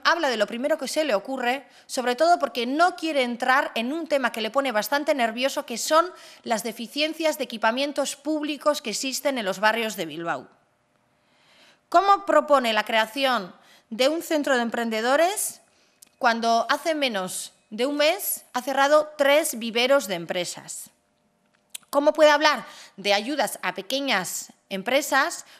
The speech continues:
cuando en estos momentos todos los servicios de asesoramiento que ofrecía la Nequincha se han suprimido? Su retórica y su práctica, desde luego, son totalmente contradictorias. Nosotros,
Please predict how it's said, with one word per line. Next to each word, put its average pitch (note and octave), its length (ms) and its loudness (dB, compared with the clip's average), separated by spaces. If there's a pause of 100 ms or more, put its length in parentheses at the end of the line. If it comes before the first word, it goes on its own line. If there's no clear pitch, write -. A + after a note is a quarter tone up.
cuando G3+ 340 0
en G#3+ 120 -6
estos B3 200 -10
momentos C#4+ 560 -4 (220)
todos D4 140 4
los D4 120 2
servicios C#4 460 -6
de G#3 80 -4
asesoramiento G#3 1040 -2 (400)
que F#3+ 400 0
ofrecía G3+ 800 -2
la F#3 180 -2
Nequincha D4+ 840 0 (200)
se - 280 -4
han C#4+ 140 0
suprimido? G#3+ 840 -6 (640)
Su A#3 220 -10
retórica E4+ 480 0
y - 20 -4
su E4 160 -6
práctica, E4 500 2
desde C4 180 -4
luego, D#4 260 2
son E4 400 0
totalmente C4+ 500 0
contradictorias. F3 960 -8 (720)
Nosotros, F4 500 -2